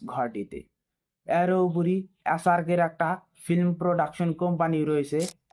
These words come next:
যেটার নাম রেড চিলিস এন্টারটেইনমেন্ট। তার এই প্রোডাকশন কোম্পানিটির ব্র্যান্ড ভ্যালু হলো পাঁচশো কোটি টাকা। এসআরকের একটা আইপিএল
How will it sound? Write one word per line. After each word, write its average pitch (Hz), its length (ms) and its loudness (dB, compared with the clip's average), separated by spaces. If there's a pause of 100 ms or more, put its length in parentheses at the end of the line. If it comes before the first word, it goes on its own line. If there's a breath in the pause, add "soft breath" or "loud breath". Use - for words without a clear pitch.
যেটার 170 320 2
নাম 156 240 2 (320)
রেড 165 320 -2
চিলিস 165 300 0 (260)
এন্টারটেইনমেন্ট। 135 840 -2 (500)
তার 185 240 4 (120)
এই 196 100 4 (380)
প্রোডাকশন 185 500 0 (120)
কোম্পানিটির 175 640 -2 (460)
ব্র্যান্ড 165 380 0
ভ্যালু 165 260 0
হলো 151 200 0 (300)
পাঁচশো 156 400 -2
কোটি 139 200 -2 (100)
টাকা। - 220 -6 (800)
এসআরকের 180 680 0 (460)
একটা 165 220 0 (460)
আইপিএল 170 420 0